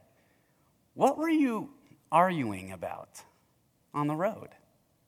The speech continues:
I want you to think about the last argument you had with somebody. And just, let's be honest, when you had that argument, when you have any argument, who are we usually fighting for when we argue with somebody? Ourselves.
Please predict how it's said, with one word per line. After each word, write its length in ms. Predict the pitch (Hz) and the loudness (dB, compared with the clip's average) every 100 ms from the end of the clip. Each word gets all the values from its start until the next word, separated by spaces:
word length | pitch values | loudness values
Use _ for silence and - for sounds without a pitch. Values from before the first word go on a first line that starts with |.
| _ _ _ _ _ _ _ _ | _ _ _ _ _ _ _ _
I 40 | 170 | 4
want 140 | 185 | 6
you 80 | 196 | 4
to 40 | |
think 120 | 170 165 | -2 2
about 120 | 147 | 2
the 80 | 131 | 4
last 280 | 135 131 - | 4 2 2
argument 460 | 131 123 113 101 | 2 2 -2 -4
you 100 | 104 | -6
had 220 | 98 107 98 | -2 0 0
with 140 | 92 | -4
somebody. 440 | - 90 85 85 - _ _ _ _ _ _ _ _ | -10 -10 -10 -12 -20 _ _ _ _ _ _ _ _
And 260 | 135 120 120 | 0 0 0
just, 260 | - - - - _ _ - - | -2 -2 -6 -20 _ _ -20 -4
let's 200 | 117 - | -4 -2
be 140 | 135 | -2
honest, 500 | 139 95 110 - - - _ _ _ _ _ _ _ _ _ _ _ _ | 0 -2 -6 -10 -14 -20 _ _ _ _ _ _ _ _ _ _ _ _
when 120 | 156 147 | -2 0
you 60 | |
had 220 | 135 170 190 | 4 4 6
that 120 | 165 | 4
argument, 460 | 113 98 90 107 - | 4 0 -8 -8 -2
when 140 | 135 | 2
you 80 | 139 | 2
have 200 | 147 139 | 2 -2
any 260 | 123 127 | -4 -4
argument, 460 | 120 107 101 113 135 | -2 -4 -2 -4 -6
who 320 | 143 269 311 | 0 2 4
are 160 | - 160 | 4 4
we 100 | 143 | 4
usually 440 | 135 139 135 127 | 4 2 2 -4
fighting 360 | 104 107 107 117 | -2 -2 -2 -4
for 360 | - 120 123 139 | -4 -2 -2 -4
when 160 | 127 117 | -6 -4
we 140 | 113 | -2
argue 320 | 110 107 110 113 | 2 2 0 -2
with 140 | 117 | -4
somebody? 420 | 127 120 117 131 - _ _ _ _ _ _ _ _ _ _ _ _ _ _ _ _ _ | -4 -4 -4 -6 -14 _ _ _ _ _ _ _ _ _ _ _ _ _ _ _ _ _
Ourselves. 600 | - - - - - - | -10 -4 -4 -6 -12 -18